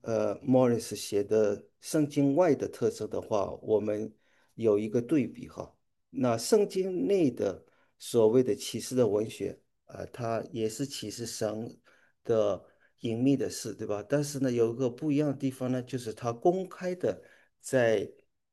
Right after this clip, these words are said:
呃，讲这样的一个启示啊，并且这样的一个启示最鲜明的一个特点，就是讲到与耶稣基督的钉死复活有，是有关系的哈，并且讲到他的再来。哎，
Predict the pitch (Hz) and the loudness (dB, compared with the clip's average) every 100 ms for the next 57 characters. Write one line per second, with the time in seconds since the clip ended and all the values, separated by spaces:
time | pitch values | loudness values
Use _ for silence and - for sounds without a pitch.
0 | - - 90 - 107 95 - 123 107 110 | -18 -14 -12 -4 -4 -4 -2 -2 -2 -8
1 | 117 101 - - - 95 - 92 - _ | -8 -8 -8 -12 -12 -12 -12 -12 -14 _
2 | - 101 - 185 160 - 113 113 160 135 | -10 -8 -2 0 0 -2 -2 -2 -2 -2
3 | 107 110 120 - 104 101 - 117 101 - | -4 -6 -8 -10 -12 -12 -6 -6 -6 -8
4 | - _ _ - 156 147 131 120 - - | -20 _ _ -6 2 4 4 2 -2 -12
5 | - - 185 175 139 107 101 104 104 104 | -14 -2 0 2 0 0 -2 0 -2 0
6 | - 143 - - - _ _ _ _ - | 0 0 0 -10 -12 _ _ _ _ -2
7 | 131 123 113 104 110 98 101 113 101 95 | 0 2 0 -4 -2 -2 0 2 2 0
8 | - _ _ _ _ - 107 107 107 131 | -8 _ _ _ _ -8 -6 -4 4 6
9 | 151 - 151 - 151 139 143 110 110 151 | 6 2 0 2 0 2 4 4 2 2
10 | 147 143 95 90 - 123 98 95 92 - | 0 0 -10 -10 -8 -6 -4 -6 -6 -8
11 | 104 98 - 98 92 - 92 - 85 - | -6 -6 -4 -6 -6 -10 -10 -12 -16 -8
12 | - 160 139 - 104 101 101 92 95 92 | 0 2 2 0 -2 -2 -6 -8 -6 -6
13 | - 101 98 90 120 98 85 82 _ _ | -6 -6 -6 -4 -2 -2 -6 -12 _ _
14 | _ _ 82 82 | _ _ -20 -20